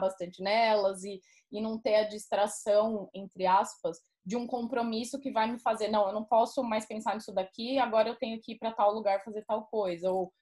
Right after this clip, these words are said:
"Já marquei com alguém, deixa eu aqui chacoalhar essa poeira e vou". Isso não tá acontecendo, né? A gente tá o dia inteiro com a gente mesmo, dentro do mesmo, de um, de uma mesma casa, e, e aí eu acho que fica, pelo menos pra mim, fica um pouco mais fácil de cair nessas,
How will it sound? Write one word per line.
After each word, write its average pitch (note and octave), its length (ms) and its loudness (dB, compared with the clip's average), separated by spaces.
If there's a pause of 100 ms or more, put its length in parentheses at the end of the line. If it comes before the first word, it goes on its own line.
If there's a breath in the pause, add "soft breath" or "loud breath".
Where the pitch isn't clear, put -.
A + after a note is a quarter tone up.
(160)
"Já A3 100 2
marquei A3 360 2
com A#3+ 100 2
alguém, A3 580 0
deixa G#3 220 -6
eu G#3+ 60 -6
aqui G#3+ 200 -8
chacoalhar G#3 460 2
essa G3+ 160 -4
poeira G#3 460 -4
e B3 100 -6
vou". F#3 240 -4 (300)
Isso A#3+ 160 -8
não B3 120 -4
tá A#3+ 140 6
acontecendo, F#3+ 580 -4
né? D#3+ 140 -8
A E3+ 60 -6
gente F3+ 240 -10
tá F#3 160 2
o F#3+ 120 -2
dia G3+ 140 -8
inteiro G#3+ 400 -2
com - 80 -8
a G3 60 -2
gente G#3+ 260 -6
mesmo, D4 540 0 (520)
dentro C4 460 -2
do A#3 100 -8
mesmo, A3 720 -6
de G3+ 100 -18
um, G3+ 520 -16
de G3 40 -18
uma G3 200 -6
mesma G3+ 320 -8
casa, B3+ 680 2 (300 soft breath)
e, G3+ 680 -10
e G3+ 40 0
aí G#3 380 0 (400)
eu G3+ 140 0
acho G3+ 180 2
que - 120 -10
fica, B3 320 -8
pelo A3 260 -2
menos A3 340 -4
pra A3+ 220 0
mim, A3 300 -6
fica C4+ 240 -6
um A#3+ 60 -4
pouco C4+ 200 2
mais C4 220 2
fácil - 260 0
de A3+ 100 -8
cair A#3 360 4
nessas, A#3+ 560 -6